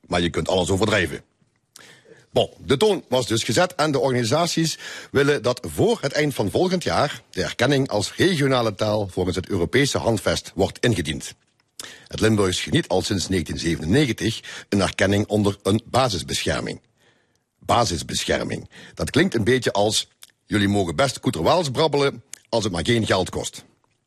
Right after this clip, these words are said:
En dat klopt precies. De taalbescherming wordt jaarlijks door de provincie begroot op ongeveer een ton. Zeg, tien cent per Limburger. Vergelijk dat met Friesland. Daar gaat zevenenzeventig euro per inwoner naar het Friesk.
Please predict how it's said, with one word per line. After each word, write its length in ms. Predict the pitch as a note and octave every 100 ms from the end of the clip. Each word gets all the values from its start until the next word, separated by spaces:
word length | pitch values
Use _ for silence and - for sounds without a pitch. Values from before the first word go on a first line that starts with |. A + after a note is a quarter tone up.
| _
En 140 | - C3+
dat 120 | A2+
klopt 180 | G#2+ F2
precies. 380 | G2+ - - - - - - -
De 100 | -
taalbescherming 760 | A2 B2 A2+ - A2+ A2 A2 - -
wordt 180 | A2 G2+
jaarlijks 340 | A#2+ C#3+ C3
door 120 | G#2+ G#2
de 60 |
provincie 460 | F#2 F#2+ G#3+ - A2
begroot 380 | G2+ - D3+ F2+
op 120 | -
ongeveer 440 | C#3 A#2+ F#2 F2+
een 100 | F2+
ton. 240 | F2 F#2 C#2+ - - -
Zeg, 320 | - G2 - -
tien 180 | - G#2+
cent 360 | - F2 E2+ -
per 160 | G2
Limburger. 460 | G#2 F2+ C2+ A#1 G1+ - _ _ - - - -
Vergelijk 380 | - F#2 G#2+ F2+
dat 180 | C#3+ -
met 120 | D#2
Friesland. 560 | - F#3 - B1+ - - _ -
Daar 160 | G2 E2+
gaat 220 | F#2+ -
zevenenzeventig 960 | - C#3+ C3+ B2 G#2+ - A#2 F2+ F2+ -
euro 420 | - F#3+ D3 F2 - _ -
per 200 | - -
inwoner 580 | A#2 F#2+ F2 E2+ C#2 -
naar 180 | D#2 E2
het 120 | G2+
Friesk. 360 | - F3 -